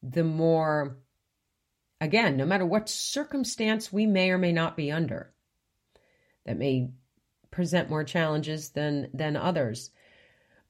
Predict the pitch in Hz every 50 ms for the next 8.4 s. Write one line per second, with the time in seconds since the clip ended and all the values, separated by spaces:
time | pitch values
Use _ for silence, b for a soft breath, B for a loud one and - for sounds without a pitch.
0 | _ _ - - 143 156 196 185 190 202 202 190 170 175 - 220 240 247 247 202
1 | 196 - - 175 180 170 160 156 135 - - - 131 123 107 - - - - -
2 | - - - 196 185 185 180 175 180 170 165 170 165 - - 220 220 226 - 214
3 | 185 - - _ - - 220 208 196 185 185 180 - - 170 139 151 135 143 165
4 | 180 190 202 202 175 165 - 147 156 147 143 143 147 156 165 180 190 190 - -
5 | 170 160 156 151 147 147 147 147 143 - - _ _ _ _ _ - 143 156 170
6 | 156 - - - - - 190 196 208 214 208 202 185 170 175 - 160 147 143 143
7 | 135 131 139 139 139 143 139 139 - - 139 131 139 147 160 170 160 - 143 131
8 | 127 - 127 127 - 117 90 -